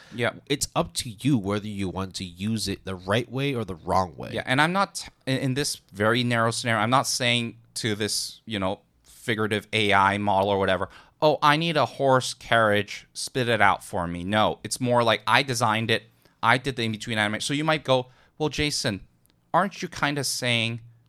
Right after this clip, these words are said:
Speaker 1: the same thing for something that actually already exists?" And I don't think that you're wrong, but I also feel that the scale and the amount of usage in it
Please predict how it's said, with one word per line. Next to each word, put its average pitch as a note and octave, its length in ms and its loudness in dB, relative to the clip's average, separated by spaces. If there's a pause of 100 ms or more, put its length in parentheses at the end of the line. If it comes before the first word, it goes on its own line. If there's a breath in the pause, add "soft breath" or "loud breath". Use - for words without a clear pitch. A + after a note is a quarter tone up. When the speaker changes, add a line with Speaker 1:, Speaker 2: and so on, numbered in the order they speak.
(320)
Speaker 1:
the A2 80 -6
same B2+ 320 0
thing A#2 280 -2
for A#2 140 -4
something A2+ 420 -2
that A2 160 -2
actually A2 380 -2
already F#2+ 360 -2
exists?" - 580 -8 (960)
And C3 400 0
I C#3+ 160 4
don't F#3+ 220 -2
think D3 360 -4
that A#2 160 0
you're F2+ 180 -2
wrong, A2 500 2 (760)
but A#2+ 180 6
I B2 140 4
also C#3+ 300 0
feel C#3+ 380 -2
that A#2 280 2 (380)
the A#2 60 -4
scale A#2 1080 2 (520)
and A#2 180 -4
the B2 100 -2
amount A#2 340 0
of G2 180 -6
usage G2+ 720 -4
in D3 140 -4
it G3 140 -6